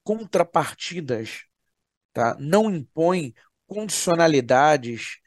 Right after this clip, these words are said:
à política econômica do país que recebe. Tá?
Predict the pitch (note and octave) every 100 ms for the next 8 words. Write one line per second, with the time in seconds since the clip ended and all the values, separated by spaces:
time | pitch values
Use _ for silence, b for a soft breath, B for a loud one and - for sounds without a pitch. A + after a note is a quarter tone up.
0 | b b b D3 D#3 D#3+ C#3+ E3 - E3
1 | E3 C#3+ B2+ C3+ C#3 B2+ C#3 C#3+ - C3
2 | B2+ C3 - C3+ C#3+ - A2 A#2 - _
3 | _ _ _ _ _ _ _ - -